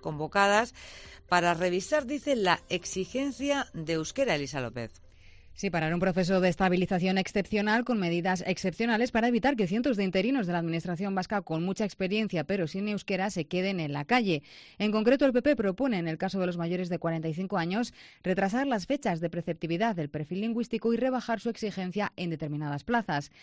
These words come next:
Speaker 2: El presidente del partido en Álava, Iñaki Garzabal, afea además al P S E por exigir y criticar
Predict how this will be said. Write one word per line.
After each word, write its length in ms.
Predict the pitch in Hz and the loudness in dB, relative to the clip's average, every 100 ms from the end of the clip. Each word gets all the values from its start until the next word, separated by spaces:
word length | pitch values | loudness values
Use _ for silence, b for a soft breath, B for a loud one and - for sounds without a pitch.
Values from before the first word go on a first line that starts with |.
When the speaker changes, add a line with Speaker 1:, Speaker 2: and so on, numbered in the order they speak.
| B B | B B
Speaker 2:
El 80 | 180 | -4
presidente 420 | 185 175 208 180 | -4 -2 -2 -2
del 120 | 160 156 | -4 -2
partido 300 | 170 190 160 | -2 0 0
en 100 | 170 | -2
Álava, 260 | 180 180 | -2 -2
Iñaki 260 | 165 160 185 | -2 -2 -2
Garzabal, 560 | 151 143 160 180 220 - B B | -4 -4 -2 0 -2 -4 B B
afea 340 | - 156 233 226 | -2 0 2 2
además 320 | 170 208 226 | 2 0 -2
al 140 | 156 | -2
P 80 | 196 | -2
S 180 | 240 202 | -2 -2
E 60 | - | -2
por 240 | 196 175 | 0 0
exigir 420 | 170 - 180 247 | -4 -6 -4 -4
y 60 | 190 | -4
criticar 520 | 240 247 185 185 | -4 -2 0 0